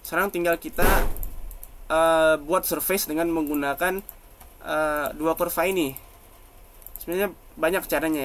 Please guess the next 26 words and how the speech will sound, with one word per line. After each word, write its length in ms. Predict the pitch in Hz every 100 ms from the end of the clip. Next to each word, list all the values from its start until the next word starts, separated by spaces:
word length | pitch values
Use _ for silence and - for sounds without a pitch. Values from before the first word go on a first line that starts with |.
| 139
ya. 40 | - - - - - - - - - - -
Sekarang 320 | - 151 185
gua 160 | 190 190
mau 240 | 160 143 -
panggil 440 | 147 147 147 147 -
edge 360 | 147 - - - - -
surface 440 | - 147 - 147 147
aja. 280 | 127 220 - - - - - - - -
Jadi, 320 | 139 139 170 -
eh, 320 | 147 - 143
edge 80 | -
surface 480 | - 156 - 151
ini 240 | 185 202 165
adalah 240 | 143 151
membentuk 320 | 147 143 147
surface 400 | 151 131 170 175
dengan 400 | 147 147 156 185
beberapa 480 | 170 151 143 139 147 143
kurva. 320 | 135 - 139 - - - - - - - - - - - - - - - -
Jadi, 320 | 170 151 170
eh, 400 | - 135 131 131
di 120 | 117 131
sini 240 | 139 160
ada 240 | 151 143 135
first 400 | - 143 135 -
ke-, 180 | 147